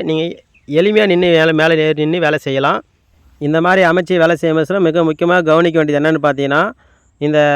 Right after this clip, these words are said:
சார்வை வந்து பார்த்தீங்கன்னா, இந்த சாத்து சாரம் அல்லது பாம்பே சாரம்னு சொல்றதுல இந்த சார்வை வந்து பார்த்தீங்கன்னா, நகராத மாதிரி வைக்கணும். ஆ, அப்படி நகர்ந்து போனா, ஆ,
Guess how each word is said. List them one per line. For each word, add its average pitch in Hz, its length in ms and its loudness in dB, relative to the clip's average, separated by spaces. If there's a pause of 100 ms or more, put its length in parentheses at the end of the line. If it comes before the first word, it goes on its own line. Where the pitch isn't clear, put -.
(120)
சார்வை 196 420 2
வந்து 175 200 2
பார்த்தீங்கன்னா, 165 280 0
இந்த 151 120 -4
சாத்து 165 320 -2
சாரம் 160 320 0
அல்லது 160 240 -2
பாம்பே 165 280 -2
சாரம்னு 143 320 -4
சொல்றதுல 147 240 -6
இந்த 147 140 -4
சார்வை 170 400 0
வந்து 160 180 0
பார்த்தீங்கன்னா, 151 380 0
நகராத 165 420 2
மாதிரி 156 180 2
வைக்கணும். 143 400 -2 (500)
ஆ, 147 60 -6 (100)
அப்படி 151 240 2
நகர்ந்து 185 420 0
போனா, 160 260 2 (560)
ஆ, 156 80 -6